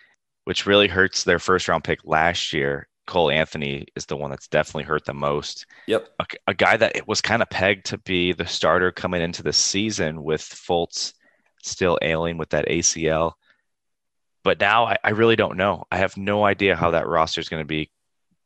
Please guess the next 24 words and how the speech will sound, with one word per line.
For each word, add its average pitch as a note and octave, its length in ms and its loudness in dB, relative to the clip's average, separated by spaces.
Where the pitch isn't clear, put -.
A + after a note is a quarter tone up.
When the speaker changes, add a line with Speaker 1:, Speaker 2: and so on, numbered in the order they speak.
Speaker 1:
constructed, E2+ 560 -2
what D2+ 160 -2
their D2+ 180 -8
depth D2+ 200 0
chart's - 260 -8
gonna D2+ 200 -8
look D2 260 -8
like. C#2+ 300 0
The F#2+ 120 2
only G#2+ 160 0
thing A2 160 -8
that F#2+ 100 2
I F2+ 100 2
can F#2 180 -8
assume F2 560 -6
is D#2 200 -2
Suggs D#2 340 -2
is D2+ 100 -8
gonna D#2 200 -4
be D#2+ 160 -6
in D#2 60 -6
that D2 160 -4
starting D2 360 -4
lineup. C#2 280 -8